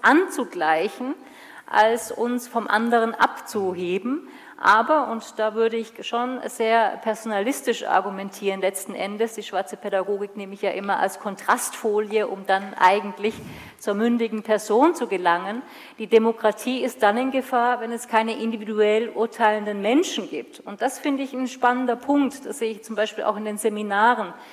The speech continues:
Wissensvermittlung ging super im Digitalen. Ja, da, äh, merken wir fast keinen Unterschied. Wo spannend wird, und das sehen wir vielleicht nachher gleich an der Diskussion,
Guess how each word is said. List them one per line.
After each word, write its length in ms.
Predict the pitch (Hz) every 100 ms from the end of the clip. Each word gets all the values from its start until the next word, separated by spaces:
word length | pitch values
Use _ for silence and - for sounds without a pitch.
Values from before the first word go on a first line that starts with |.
| - -
Wissensvermittlung 1000 | 240 294 403 - 294 233 214 - 190 175 -
ging 180 | 214 220
super 460 | - 302 311 233
im 160 | 170 175
Digitalen. 800 | 175 175 175 180 - - - - - _ _ _ _ _ _ _
Ja, 120 | - -
da, 200 | - 196 - - _ -
äh, 1000 | 147 143 147 101 87 82 85 - - -
merken 260 | 208 214
wir 100 | 220
fast 280 | 214 226 -
keinen 200 | - 202
Unterschied. 520 | 240 262 240 - 175 - - 107 - -
Wo 200 | 190 269
spannend 600 | - - - 208 185 185
wird, 140 | 190 190
und 80 | 196
das 140 | 208
sehen 180 | 220 214
wir 120 | 208
vielleicht 260 | 208 190 208
nachher 180 | 214 196
gleich 220 | - 202
an 100 | 196
der 100 | 196
Diskussion, 760 | 196 - 202 - 254 277 285